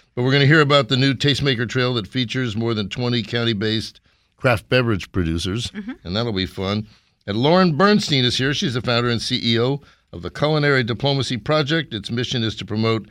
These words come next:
Speaker 1: better cross-cultural awareness through global culinary engagement. They work with high-profile chefs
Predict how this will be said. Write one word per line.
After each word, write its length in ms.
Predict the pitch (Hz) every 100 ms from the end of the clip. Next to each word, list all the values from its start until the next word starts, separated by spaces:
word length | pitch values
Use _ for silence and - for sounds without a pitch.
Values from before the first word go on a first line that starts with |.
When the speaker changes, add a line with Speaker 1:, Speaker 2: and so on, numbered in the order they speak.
| _ _ _ -
Speaker 1:
better 300 | 123 123 113
cross-cultural 840 | - 127 110 - 123 - 120 107
awareness 480 | 104 120 120 117 -
through 140 | 107
global 340 | 90 117 110 110
culinary 480 | 131 123 107 98
engagement. 560 | 92 90 101 92 101 98 - _ -
They 80 | 113
work 200 | 135 143
with 120 | 127
high-profile 680 | 113 135 120 131 117 127 117
chefs 480 | 107 127 117 110 -